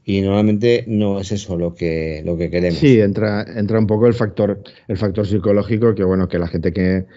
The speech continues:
Speaker 2: que, que, que, que hacéis kayak, pues sabéis que es muy importante, porque, claro, si la cabeza te dice no va, pues el cuerpo no va y te quedas sin fuerzas, aunque realmente las tengas.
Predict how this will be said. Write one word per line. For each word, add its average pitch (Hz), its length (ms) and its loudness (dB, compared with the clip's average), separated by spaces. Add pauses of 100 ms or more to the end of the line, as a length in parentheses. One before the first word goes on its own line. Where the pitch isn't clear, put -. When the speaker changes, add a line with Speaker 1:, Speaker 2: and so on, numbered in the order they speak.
(300)
Speaker 2:
que, 92 320 0
que, 90 220 2
que, 87 260 0
que 87 80 -6
hacéis 85 260 -2
kayak, 92 300 2
pues 92 140 -2
sabéis 90 300 0
que 95 180 0 (220)
es 87 180 -2
muy 95 160 4
importante, 92 560 2
porque, 82 240 0
claro, 92 240 2
si 82 680 0 (440)
la 87 420 0
cabeza 92 340 2
te 95 100 4
dice 95 540 4
no 95 280 2
va, 117 300 0
pues 90 200 -4 (640)
el 82 160 -8
cuerpo 92 420 -2
no 98 360 2
va 104 240 2
y 104 100 4
te 92 100 0
quedas 87 240 -2
sin 85 160 -2
fuerzas, 90 340 -2
aunque 82 420 -4 (100)
realmente 82 440 0
las 78 180 -2
tengas. 82 280 -4